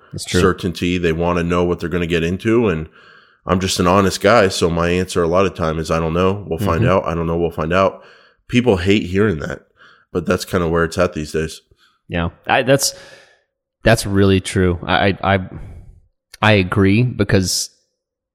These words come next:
Speaker 1: I mean, the last thing that I wanna tell someone is, you know, results are guaranteed, or you'll, you will get this m-, number of phone calls or leads or whatever.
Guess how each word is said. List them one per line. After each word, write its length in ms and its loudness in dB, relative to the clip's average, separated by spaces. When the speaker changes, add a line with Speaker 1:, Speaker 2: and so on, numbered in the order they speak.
Speaker 1:
I 60 -4
mean, 80 2
the 80 2
last 440 2
thing 220 2
that 80 2
I 100 2
wanna 200 0
tell 200 0
someone 360 -2
is, 300 -4
you 80 -6
know, 200 -8
results 460 -2
are 60 -6
guaranteed, 720 -6
or 120 4
you'll, 340 2
you 180 -2
will 240 6
get 220 0
this 180 -2
m-, 180 -2
number 300 2
of 100 -2
phone 240 2
calls 480 0
or 100 -4
leads 560 -2
or 140 -4
whatever. 560 -2